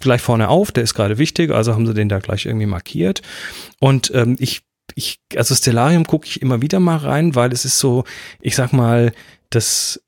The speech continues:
das Himmels-Anguckprogramm für, für uns nicht,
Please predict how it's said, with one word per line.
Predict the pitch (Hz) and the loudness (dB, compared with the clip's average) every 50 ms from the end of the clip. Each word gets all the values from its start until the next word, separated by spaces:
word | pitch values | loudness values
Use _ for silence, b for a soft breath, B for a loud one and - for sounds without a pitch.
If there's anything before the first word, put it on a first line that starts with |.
| _ _ - - - _ - | _ _ -18 -18 -16 _ -2
das | - 123 - - | -2 -2 0 0
Himmels-Anguckprogramm | - 139 147 165 160 151 - - - - - - 185 180 139 - - 120 131 143 - - 135 - - 135 - - 127 131 139 | 2 2 4 4 4 4 4 2 2 2 0 -2 -4 -8 -8 -6 0 2 2 2 0 -2 -6 -2 -2 -2 0 0 0 0 0
für, | - - 135 131 - - | 0 2 2 0 0 -2
für | - - - 139 139 | -8 -4 -2 0 0
uns | - 123 131 131 - - | 2 2 2 2 2 4
nicht, | 131 135 135 - - | 4 4 2 0 -4